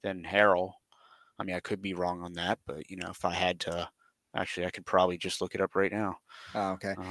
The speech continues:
Speaker 2: the
Speaker 1: Um,
Speaker 2: meantime, I'm gonna answer this question. What are your thoughts on Trump promoting Kenneth Copeland, Paula White, and Joel Osteen? Now, I don't know about the last one just 'cause I haven't seen him promote Joel Osteen. But Paula White, I, I, again, a lot of negative thoughts on that one.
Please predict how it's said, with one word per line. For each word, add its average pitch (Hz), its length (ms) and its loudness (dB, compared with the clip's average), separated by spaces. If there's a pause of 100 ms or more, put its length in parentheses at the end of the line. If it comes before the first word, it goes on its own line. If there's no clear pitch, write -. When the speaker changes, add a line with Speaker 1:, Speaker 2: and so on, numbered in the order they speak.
(120)
Speaker 2:
the 147 60 -2
Speaker 1:
Um, - 20 2
Speaker 2:
meantime, 165 400 10
I'm 147 60 6
gonna 139 100 8
answer 139 280 6
this 135 160 6
question. 147 460 6
What 151 140 10
are 147 40 10
your 139 100 12
thoughts 147 340 8
on 131 120 4
Trump 151 280 4
promoting 143 380 4
Kenneth 165 420 0
Copeland, 127 500 2
Paula 143 340 8
White, 123 320 8
and 127 260 2
Joel 123 300 4
Osteen? 123 320 0
Now, 110 160 6
I 131 80 10
don't 208 180 8
know 233 100 10
about 202 160 8
the 156 80 6
last 147 380 10
one 120 180 0
just 123 160 -2
'cause 139 140 4
I 127 60 12
haven't 117 180 4
seen 131 300 -2
him 120 140 -2
promote 117 320 2
Joel 117 260 2 (100)
Osteen. 101 420 -4 (760)
But 135 320 12
Paula 170 260 12
White, 143 220 12
I, 156 180 8
I, 135 120 4 (100)
again, 113 440 4 (220)
a 123 40 -2
lot 139 340 12
of 131 80 8
negative 127 340 4
thoughts 113 320 4
on 104 140 -2
that 107 200 2
one. 95 280 -2